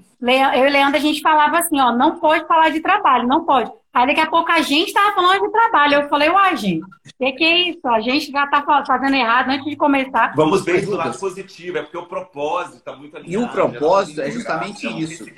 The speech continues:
Speaker 3: tá?
Speaker 2: significado.
Speaker 3: Você, você consegue achar nos seus desafios, por exemplo, no seu hobby, o kickboxing, a atividade esportiva,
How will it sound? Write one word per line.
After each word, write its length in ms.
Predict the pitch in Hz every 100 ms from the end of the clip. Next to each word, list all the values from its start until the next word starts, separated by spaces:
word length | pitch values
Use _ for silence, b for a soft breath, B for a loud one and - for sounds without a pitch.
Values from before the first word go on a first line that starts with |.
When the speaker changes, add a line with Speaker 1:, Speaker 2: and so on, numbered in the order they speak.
| 151
Speaker 3:
tá? 120 | 117
Speaker 2:
significado. 460 | 104 - 101 90 - -
Speaker 3:
Você, 360 | 143 139 - -
você 260 | 135 220
consegue 420 | 226 196 - 170 156
achar 540 | 131 - 135 123 -
nos 200 | 123 -
seus 200 | 170 170
desafios, 720 | 139 139 123 - 135 123 107
por 160 | - 113
exemplo, 340 | 104 104 - 107
no 80 |
seu 180 | - 151
hobby, 540 | 127 127 131 110 - -
o 80 | 101
kickboxing, 920 | - _ - 120 143 135 - 110 101
a 80 | 101
atividade 480 | - 110 104 117 113
esportiva, 580 | - 104 - 127 113